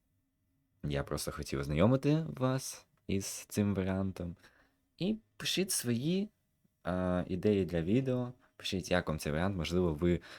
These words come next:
в ньому взагалі майстер і дуже любите цей варіант, але я якось, скільки не пробував в нього грати, не можу ніяк опанувати його. Тому він мені не подобається. Дякую всім за перегляд.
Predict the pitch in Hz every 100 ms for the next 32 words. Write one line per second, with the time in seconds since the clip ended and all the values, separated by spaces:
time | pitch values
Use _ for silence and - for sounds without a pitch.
0 | - 80 80 80 76 - 76 73 78 113
1 | 165 _ _ 101 92 95 - - 92 98
2 | _ - - _ - 71 71 65 65 _
3 | _ - 80 78 73 78 - - 101 101
4 | 107 113 127 - - - 78 80 85 80
5 | 82 80 73 73 - - - _ _ _
6 | _ - - 80 - 73 69 87 67 65
7 | 65 73 80 113 113 - - - - -
8 | 76 90 82 69 73 76 - - - 73
9 | 69 64 - - 58 60 - _ _ _
10 | _ _ _ _ _ _ _ - 82 78
11 | 73 69 64 - 62 65 - - _ _
12 | _ _ _ _ _ _ _ _ _ _
13 | _ _ - 120 131 151 139 127 127 143
14 | 135 131